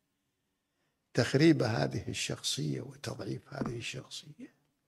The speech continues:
إن دل هذا على شيء فإنما يدل على مرض في نفس هذا الإنسان. مرض. ليش؟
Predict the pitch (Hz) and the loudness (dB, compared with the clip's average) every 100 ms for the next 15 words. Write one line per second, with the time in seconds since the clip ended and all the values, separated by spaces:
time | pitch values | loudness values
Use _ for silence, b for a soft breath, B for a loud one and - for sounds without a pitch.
0 | _ _ _ _ _ _ _ _ 135 131 | _ _ _ _ _ _ _ _ 4 6
1 | 131 175 156 131 - 151 127 123 113 127 | 6 6 4 2 2 0 0 -4 -4 -4
2 | - - - 151 160 160 139 156 151 135 | -4 -6 -2 0 0 0 -4 0 0 0
3 | 123 123 123 120 147 151 143 - 151 147 | -2 -4 -6 -4 -2 0 -2 -2 -4 -4
4 | 135 160 165 143 143 123 143 135 131 - | -2 -2 -2 -4 -6 -8 -8 -6 -4 -4
5 | - - - - - - - - - _ | -6 -12 -18 -14 -10 -6 -8 -10 -18 _
6 | _ _ _ _ _ - 170 - - - | _ _ _ _ _ 2 2 4 2 0
7 | - _ _ _ _ _ _ _ _ _ | -10 _ _ _ _ _ _ _ _ _
8 | _ _ _ _ _ _ _ _ _ _ | _ _ _ _ _ _ _ _ _ _
9 | _ _ _ - 151 208 196 - - - | _ _ _ 4 10 10 8 4 -4 -10
10 | - | -14